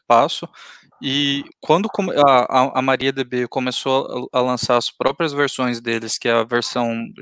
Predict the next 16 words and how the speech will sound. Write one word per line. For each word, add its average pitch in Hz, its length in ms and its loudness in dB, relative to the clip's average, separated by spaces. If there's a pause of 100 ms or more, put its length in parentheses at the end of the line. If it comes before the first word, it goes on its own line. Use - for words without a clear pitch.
(140)
é, 117 240 2
dez 120 340 0
ponto 131 380 -4
zero, 113 420 0 (500)
é, 113 360 2 (100)
e 117 400 -6
as 117 220 0
decorrentes 117 800 -4
ponto 117 400 -6
um, 120 240 -4
ponto 117 320 -6
dois, 113 320 -4
ponto - 280 -14
três, 117 280 2
ponto - 340 -4
quatro, 131 400 4